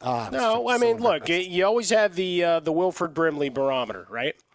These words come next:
Speaker 1: Oh, that's
Speaker 2: And,
Speaker 1: true.
Speaker 2: and, and what he looked like and how old he was when he made Cocoon.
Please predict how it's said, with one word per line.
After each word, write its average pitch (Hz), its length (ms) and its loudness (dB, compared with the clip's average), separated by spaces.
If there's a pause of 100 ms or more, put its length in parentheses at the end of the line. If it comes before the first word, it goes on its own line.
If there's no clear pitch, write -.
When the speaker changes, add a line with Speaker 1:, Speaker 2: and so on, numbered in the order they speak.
(380)
Speaker 1:
Oh, 185 220 4
that's 180 160 2
Speaker 2:
And, 160 60 2
Speaker 1:
true. 190 100 0
Speaker 2:
and, 160 480 0
and 147 260 -2
what 170 200 2
he 175 200 -6
looked 180 300 -2
like 180 340 2
and 143 80 -2
how 151 200 2
old 170 260 2
he 151 80 2
was 147 340 2
when 143 80 0
he 139 80 0
made 135 240 -2
Cocoon. 123 460 -6